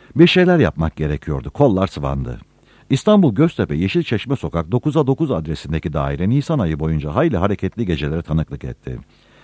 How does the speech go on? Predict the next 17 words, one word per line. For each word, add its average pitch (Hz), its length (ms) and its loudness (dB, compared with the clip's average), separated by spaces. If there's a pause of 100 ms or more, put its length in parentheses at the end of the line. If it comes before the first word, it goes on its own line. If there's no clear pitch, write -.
(440)
Ev 202 140 6
sahibi 90 400 4
Rafet 90 380 0
Kaplangı 85 540 -2
başta 151 300 0
bazı 160 240 2
üst - 220 -4
düzey 92 220 0
komutanlar 107 500 0
olmak 78 320 -2
üzere 76 260 -6
iş - 180 -6
adamları, 73 460 -2
siyasetçiler 113 680 -2
ve 82 140 -2
bürokratları 87 560 -2
ağırlıyordu. 65 760 -6